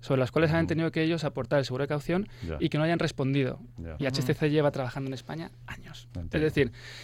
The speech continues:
Speaker 1: que no
Speaker 2: Ujú.
Speaker 1: podemos generalizar porque ha habido dos grandes que hayan, les haya pasado,
Speaker 2: Sí.
Speaker 1: pero voy a más.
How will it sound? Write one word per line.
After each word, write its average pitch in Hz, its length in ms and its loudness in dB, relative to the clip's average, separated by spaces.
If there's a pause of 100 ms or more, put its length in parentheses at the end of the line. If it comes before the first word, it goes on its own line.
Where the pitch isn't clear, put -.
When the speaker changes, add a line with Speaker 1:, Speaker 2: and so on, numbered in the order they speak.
(140)
Speaker 1:
que 135 80 4
no 147 80 6
Speaker 2:
Ujú. 151 60 2
Speaker 1:
podemos 180 280 6
generalizar 170 440 4
porque 127 180 -2
ha - 20 2
habido 143 200 4
dos 139 120 0
grandes 151 460 2 (180)
que 131 120 -2
hayan, 131 400 2
les 117 160 -6
haya 135 160 2
pasado, 147 360 0 (120)
Speaker 2:
Sí. 104 140 -4 (200)
Speaker 1:
pero 135 220 4
voy 151 160 6
a 175 80 4
más. 147 280 2